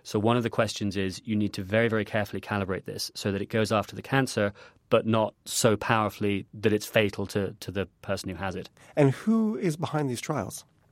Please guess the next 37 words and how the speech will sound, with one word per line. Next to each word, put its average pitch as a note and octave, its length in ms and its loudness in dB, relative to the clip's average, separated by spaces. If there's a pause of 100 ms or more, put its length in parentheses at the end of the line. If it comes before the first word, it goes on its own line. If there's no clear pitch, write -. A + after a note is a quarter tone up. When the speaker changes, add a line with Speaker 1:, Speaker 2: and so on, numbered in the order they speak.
(160)
Speaker 1:
Well, A#2+ 180 6
so B2+ 440 4
a B2 80 6
lot C#3+ 140 4
of D3+ 60 2
the C#3+ 60 4
research B2+ 340 2
is A2 60 -10
being A2+ 200 2
done G#2+ 180 4
by G#2+ 180 4
a G2+ 40 0
guy G#2+ 320 2
called, G2+ 440 0
um, G2+ 160 0
Stanley G#2 340 0
Riddle, G#2 280 2
who G#2+ 120 0
works A2 220 6
at - 60 -6
the G#2+ 60 -4
Fred A#2 180 4
Hutchinson G#2+ 400 -2
Cancer G#2+ 340 0
Research F#2+ 280 -2
Center F#2+ 320 -4
in F#2+ 320 -2
Washington G2 520 -2
State. - 480 -2
And G2+ 140 -2
there's G2+ 80 0
a G2+ 40 -6
company B2+ 300 2
called G#2 200 -2
Juno G#2+ 240 0
Therapeutics G2+ 640 -4
that's, - 200 -10